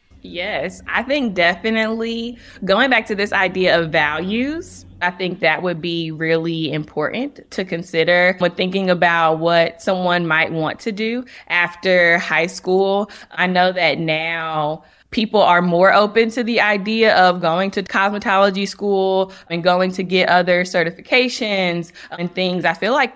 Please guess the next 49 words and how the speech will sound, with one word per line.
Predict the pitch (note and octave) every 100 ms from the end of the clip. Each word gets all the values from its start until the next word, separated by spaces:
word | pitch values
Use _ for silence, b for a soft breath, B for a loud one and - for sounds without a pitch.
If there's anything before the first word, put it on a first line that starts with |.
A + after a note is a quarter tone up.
| _
it's | - F#3 - E3+
more | E3+ E3 F3
accepted | G3+ G#3+ - A3 A3 B3 G#3+
maybe | F#3 F3 F3+
now | E3+ D#3+ D#3+ E3+
as | E3+ E3+
people | - F3 E3+
are | D#3+
seeing | F3+ F3
how | F3 D#3+
expensive | E3 - E3 F3 E3+
college | E3+ D#3 E3+ D#3+
is | E3+ E3+ F3
and | D#3
all | D#3 D#3
the |
student | D#3+ D#3+ D#3+ F3
loans | G#3 A3+ A3
some | A3
people | G3+ F3+ F3
have | D#3+ -
to | D#3+
pay | F#3+ D#3+
back. | D#3 D3 D3 D#3+
And, | D#3 E3+
you |
know, | B3 F3+
there | F3+ F3
are | E3+ F#3+
amazing | F3 E3+ E3 F3+ F3+ F3+ F3
and | E3
great | D#3 E3 E3
jobs | D3 D#3+ F3
that | F3+ F3 -
people | F3+ E3+
can | F3 F3
have | F#3+ E3+ E3+
without | F3 E3 G#3 G3
going | D#3 D3 C#3+
to | C#3
college. | D3+ D3 C#3+ C3+
And | D#3+
I | D#3+
think | F3+ F3 E3
that | F3+ F#3+
is | F#3
becoming | F#3 - F3 F3 E3
more | E3 E3 E3 D#3+ D3
normalized | D#3+ D#3 D#3+ G3 G#3+ G#3+ A3+ B3 B3